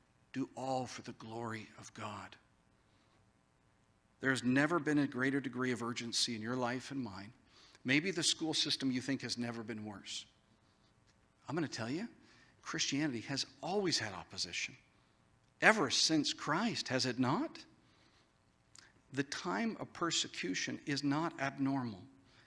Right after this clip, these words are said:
It's normal. We have just lived through a time when it was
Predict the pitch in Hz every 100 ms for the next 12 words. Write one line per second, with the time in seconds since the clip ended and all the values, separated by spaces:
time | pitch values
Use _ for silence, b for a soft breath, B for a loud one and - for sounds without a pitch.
0 | b 113 - 117 120 110 87 - _ 131
1 | 139 143 131 - 139 151 165 - 156 -
2 | - - 156 139 98 110 123 B B B
3 | 127 127 135 135 123